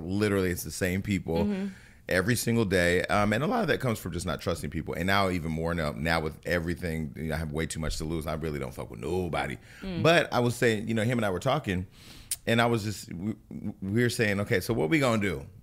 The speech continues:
Speaker 1: You know, we gonna do something?" He goes, "Well, I'm talking to a girl now." And I go, "Here we go." And he goes, "No, no, listen." He goes, "And she's okay with being number two."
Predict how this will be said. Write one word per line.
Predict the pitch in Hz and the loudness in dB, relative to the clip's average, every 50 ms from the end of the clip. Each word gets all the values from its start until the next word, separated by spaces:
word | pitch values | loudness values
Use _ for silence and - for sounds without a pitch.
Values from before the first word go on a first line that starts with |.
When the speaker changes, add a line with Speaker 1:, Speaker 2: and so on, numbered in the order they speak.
| - - | -8 -4
Speaker 1:
You | 95 113 | -2 0
know, | 117 113 110 | 2 2 2
we | 123 143 | 2 2
gonna | 151 151 143 | 2 2 4
do | 143 165 156 | 2 2 4
something?" | - 165 151 143 143 147 | 4 2 2 4 2 2
He | 151 135 | 2 2
goes, | 135 131 127 120 113 110 - - - - - - - - - - - - - | 2 2 2 2 2 0 -4 -10 -20 -20 -20 -20 -20 -20 -20 -20 -20 -16 -6
"Well, | 87 104 120 117 120 113 110 107 - - - - - - | 0 2 4 4 6 4 4 2 0 -4 -6 -6 -2 -2
I'm | 110 117 | -2 0
talking | - 160 160 175 - 165 143 | 2 2 0 0 0 -2 -4
to | - - 143 127 | -2 0 0 0
a | 104 | 2
girl | 92 107 110 107 101 | 4 4 4 6 6
now." | 98 104 110 107 98 87 82 82 - | 4 4 4 4 4 4 2 2 0
And | 101 110 | 2 2
I | 110 | 2
go, | 104 98 90 90 | 4 4 2 2
"Here | 90 92 107 101 92 | 2 0 0 0 0
we | 87 | 0
go." | 73 80 | 0 0
And | 80 - | 0 0
he | 98 | 0
goes, | 120 117 | 0 0
"No, | 143 151 151 | 0 2 2
no, | 147 139 | 2 4
listen." | 143 147 131 117 113 | 2 2 2 2 2
He | 120 | 2
goes, | 107 101 87 - - - | 2 2 0 -2 -2 -2
"And | 107 107 | 0 0
she's | - - 156 147 | 0 0 2 2
okay | - 143 143 143 | 2 2 4 4
with | 127 120 113 95 | 2 2 2 2
being | 104 98 95 | 2 2 4
number | 95 92 82 82 90 | 2 0 0 -2 -2
two." | - - 180 143 80 - - | 0 2 4 4 2 0 -4